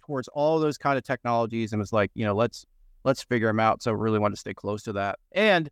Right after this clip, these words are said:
I will say the reason I said that is 'cause, like, all this ties into HubSpot really well. They have a great integrations. They, they,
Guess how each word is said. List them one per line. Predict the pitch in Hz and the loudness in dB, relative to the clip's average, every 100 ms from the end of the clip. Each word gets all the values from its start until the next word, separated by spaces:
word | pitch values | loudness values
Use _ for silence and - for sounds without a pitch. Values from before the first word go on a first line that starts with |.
| _ _ - | _ _ -4
I | 170 | -2
will | 170 | -2
say | 185 | -2
the | 156 | -2
reason | 147 175 156 | -2 0 0
I | |
said | 127 165 156 | -2 -2 0
that | 135 | 0
is | 123 | 0
'cause, | 135 | -4
like, | 120 117 | -4 -2
all | 139 180 156 | 2 2 2
this | 143 | -2
ties | - 127 139 131 | -4 -2 0 0
into | 110 | -2
HubSpot | 110 117 - 117 | -2 -4 -2 -4
really | 113 110 | -2 -2
well. | 113 113 | -2 -2
They | 110 | -2
have | 113 | -4
a | 113 | -6
great | 95 107 135 143 - _ _ - | -8 -2 0 0 -4 _ _ -6
integrations. | 156 131 120 117 127 - 131 123 | -4 -2 0 2 0 -2 -2 -2
They, | - 123 113 | -2 -2 0
they, | 127 117 | 0 -2